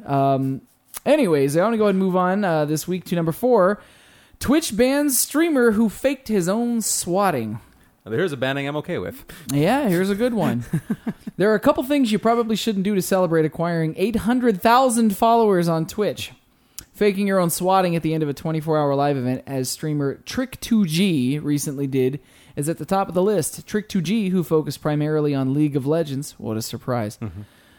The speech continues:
Speaker 1: during his broadcast, can be seen casually chatting with viewers when two police officers bust in and haul him away.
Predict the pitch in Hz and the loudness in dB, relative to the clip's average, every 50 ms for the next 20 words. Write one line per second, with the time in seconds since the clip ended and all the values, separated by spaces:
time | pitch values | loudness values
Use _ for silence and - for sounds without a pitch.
0 | _ _ _ _ - 151 165 165 165 160 147 135 160 180 196 202 175 - 170 151 | _ _ _ _ 0 0 2 2 2 0 -2 0 0 0 0 0 -2 -2 -2 -2
1 | 151 156 - - - 170 156 160 - - 208 208 208 196 175 - 180 190 226 220 | -2 -4 -4 -4 0 0 2 0 0 -2 -2 -2 -2 -2 0 0 0 0 0 0
2 | 220 233 233 220 - - 208 190 185 196 190 180 165 151 165 190 196 180 165 147 | -2 -2 -2 -4 -2 0 0 0 0 0 0 0 0 0 0 0 2 2 0 0
3 | 139 139 143 139 143 - - 226 233 233 226 233 - _ _ _ _ _ _ - | 0 -2 -2 -2 -2 -2 -2 -2 -2 -2 -2 -4 -8 _ _ _ _ _ _ -6
4 | - 147 139 143 147 156 170 156 - 143 135 131 117 135 127 127 - 143 135 127 | -2 0 2 2 2 2 0 0 0 0 0 0 -2 -4 -6 -8 -6 -4 -4 -4
5 | 120 120 135 131 135 - - 139 135 131 131 123 127 131 127 131 135 151 175 226 | -2 -2 0 0 0 -2 -2 -2 -2 0 0 0 0 0 0 0 0 0 0 0
6 | 247 233 - | 0 -2 -4